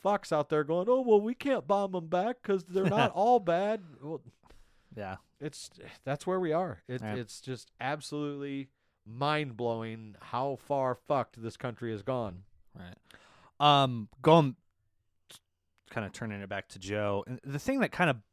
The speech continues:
Speaker 2: bugs me about the whole, huh, Hunter just shared that photo you're talking
Speaker 1: Look at
Speaker 2: about.
Speaker 1: his legs. We're, we're looking at the picture of Kendrick Green and Marquise Pouncey. Look at fucking Kendrick Green's legs.
Speaker 2: Yeah, his legs
Speaker 1: Yeah.
Speaker 2: do not look
Speaker 1: Tell,
Speaker 2: very
Speaker 1: tell
Speaker 2: good.
Speaker 1: me you,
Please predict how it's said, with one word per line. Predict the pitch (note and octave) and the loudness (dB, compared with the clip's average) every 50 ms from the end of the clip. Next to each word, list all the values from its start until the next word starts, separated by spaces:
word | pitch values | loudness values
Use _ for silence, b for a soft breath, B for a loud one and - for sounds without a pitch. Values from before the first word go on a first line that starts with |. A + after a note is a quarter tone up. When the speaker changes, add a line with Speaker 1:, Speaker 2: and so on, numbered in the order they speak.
| _ | _
Speaker 2:
bugs | - C3 C3 C#3+ C3+ A2 A#2+ | 2 4 4 4 2 0 -2
me | B2 B2 B2 B2 B2 | -2 0 0 0 0
about | A#2+ A#2+ A2+ A2+ - | 2 2 2 2 0
the | - G#2+ | -2 -4
whole, | G2+ A2+ A2 A2 A2 G#2+ G#2 G2+ F#2+ - - _ _ _ _ _ _ _ _ _ _ _ _ _ _ - | -2 0 0 0 0 0 0 -2 -4 -6 -10 _ _ _ _ _ _ _ _ _ _ _ _ _ _ -16
huh, | - - C3 G#2+ F#2 F2 _ _ _ _ _ _ _ _ _ _ _ _ _ _ _ _ _ _ _ _ _ _ _ | -10 -8 -6 -6 -8 -10 _ _ _ _ _ _ _ _ _ _ _ _ _ _ _ _ _ _ _ _ _ _ _
Hunter | - A2 G2 F#2+ | -12 -10 -10 -8
just | F2+ F#2+ F#2 - | -8 -10 -10 -10
shared | - G2+ F#2+ F#2 | -8 -8 -8 -8
that | F#2 F#2 - _ _ | -10 -12 -12 _ _
photo | _ - G2 F#2 F#2 F#2 | _ -10 -8 -8 -8 -8
you're | F2+ F#2+ | -10 -10
talking | - - - | -8 -4 -4
Speaker 1:
Look | G3 F#3+ | -2 0
at | A3 | 0
Speaker 2:
about. | G3+ | -2
Speaker 1:
his | F3 E3 | 0 2
legs. | F#3+ F#3 D#3+ A#2 F2 - - _ _ _ _ _ _ _ - | 2 2 2 2 -2 -6 -18 _ _ _ _ _ _ _ -12
We're, | C3 B2+ - _ _ _ - | -12 -12 -12 _ _ _ -10
we're | C#3 C3+ | -4 -2
looking | C#3 D3+ D#3 D3+ D3 | 0 0 0 0 -2
at | C#3+ | -4
the | B2 - | -4 -2
picture | D#3+ D3 B2 - D3 C3+ | -4 -4 -4 -2 -2 -2
of | B2+ - | -2 -2
Kendrick | D3 C#3 C3 B2+ A2 | -4 -4 -4 -4 -6
Green | A#2 B2+ C3 C3 B2+ B2+ | -4 -6 -4 -4 -6 -6
and | A#2+ A#2 A#2 A2 G2+ | -8 -10 -12 -12 -8
Marquise | A#2 A#2 A2 G#2+ A#2 G#2 | -8 -6 -6 -6 -8 -8
Pouncey. | - C3 A#2+ A2 | -6 -8 -6 -2
Look | D3+ F3+ F3+ | -2 -2 -2
at | F#3+ - _ _ _ _ - | -2 -6 _ _ _ _ -6
fucking | D#3 D#3 - - C#3 - | -4 -4 -4 -6 -8 -2
Kendrick | - D#3 D3 D3 A#2+ | -2 0 0 -2 -2
Green's | A#2 C#3 C#3 C3 G#2+ | -2 -4 -4 -4 -4
legs. | A2+ A#2+ B2+ A#2 G2 D2 D2+ - - | -4 -2 -2 -2 -2 -4 -8 -12 -4
Speaker 2:
Yeah, | B2 B2 B2 A#2 A2+ A2 | 2 4 6 6 6 4
his | A2+ A2 G2+ G2 | 2 0 -4 -4
legs | G#2+ G2+ G2 F#2+ F#2+ | -4 -4 -4 -2 0
Speaker 1:
Yeah. | C3 A2 | 0 0
Speaker 2:
do | G2+ | 0
not | G2 F#2+ F#2+ F2 | -2 -4 -6 -6
look | F#2 F#2 | -2 4
Speaker 1:
Tell, | - F3+ F#3+ F3+ | 6 6 6 6
Speaker 2:
very | - | 4
Speaker 1:
tell | - F#3 F#3+ G#3 | 4 6 6 6
Speaker 2:
good. | G#3 G3+ | 6 4
Speaker 1:
me | G#3 G3 | 2 0
you, | F#3+ F3 D#3 | 0 -2 -4